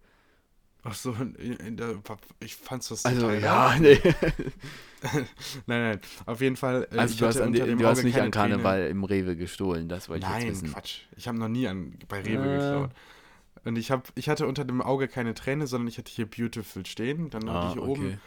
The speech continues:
Speaker 1: was hatte ich noch? Äh, eine Krone hatte ich hier auf jeden Fall noch und
Speaker 2: Die
Speaker 1: einen
Speaker 2: Rolex-Krone
Speaker 1: Diamanten.
Speaker 2: oder was?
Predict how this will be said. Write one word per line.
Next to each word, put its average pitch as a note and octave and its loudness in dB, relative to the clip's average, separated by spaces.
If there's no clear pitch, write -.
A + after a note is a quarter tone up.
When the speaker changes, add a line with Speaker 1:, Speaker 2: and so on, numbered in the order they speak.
Speaker 1:
was A2+ -4
hatte B2+ -2
ich B2 -10
noch? C3 -8
Äh, G#2+ -2
eine A2+ -4
Krone E3 0
hatte D#3+ -4
ich C#3+ -12
hier C3+ 0
auf C3+ -4
jeden C#3+ -4
Fall C3+ -4
noch C3+ -2
und A2+ -6
Speaker 2:
Die A2 -4
Speaker 1:
einen A2 -2
Speaker 2:
Rolex-Krone A#2 0
Speaker 1:
Diamanten. G2 -2
Speaker 2:
oder F2 -4
was? G#2 -10